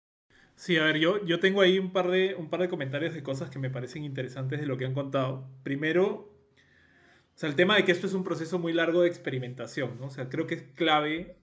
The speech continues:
el tema de experimentar, el tema de ir probando. Y como decía Alonso al comienzo, ¿no? O sea, él, él decía, "No, no iteramos tanto el producto, pero iterábamos el mercado al que íbamos o el canal por el que comunicábamos". De hecho, que son conceptos que, que están en el intermedio del product market fit, que a veces la gente no los trata,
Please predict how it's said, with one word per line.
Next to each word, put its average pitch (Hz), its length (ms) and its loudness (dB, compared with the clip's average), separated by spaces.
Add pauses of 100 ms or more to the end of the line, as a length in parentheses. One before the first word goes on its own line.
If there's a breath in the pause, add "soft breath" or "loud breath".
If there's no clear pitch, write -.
el 123 160 -10
tema 135 240 -2
de 156 60 -4
experimentar, 127 640 -6
el 131 100 -6
tema 135 220 -4
de 139 80 -2
ir 135 120 -6
probando. 135 640 -2 (960 soft breath)
Y 139 80 -12
como 135 160 -2
decía 131 220 2
Alonso 165 240 2
al 175 60 -4
comienzo, 139 300 -4
¿no? 143 280 -8
O 175 100 -16
sea, 127 240 -4
él, 131 200 -6
él 139 140 -4
decía, 147 280 -2
"No, 143 140 -2
no 170 180 2
iteramos 175 480 4
tanto 170 200 -2
el 175 120 0
producto, 160 720 -2
pero 139 120 -2
iterábamos 147 960 -4
el 131 160 -6
mercado 127 340 -2
al 151 120 -2
que 131 120 0
íbamos 143 580 -4
o 139 120 -6
el 131 120 -6
canal 139 360 -4
por 143 160 -4
el 135 100 -8
que 131 140 -8
comunicábamos". 131 760 -6 (880)
De 143 60 0
hecho, 147 160 0
que 185 80 2
son 175 160 -2
conceptos 196 560 -2
que, 135 260 -4
que 135 80 -10
están 151 260 -6
en 175 120 -2
el 175 100 -4
intermedio 139 440 -4
del 139 100 -8
product 147 200 -4
market 151 300 -8
fit, 147 220 -6
que 139 80 -2
a 135 40 0
veces 180 300 -2
la 135 120 -4
gente 156 260 -6
no 165 80 -10
los 156 240 -10
trata, 143 420 -6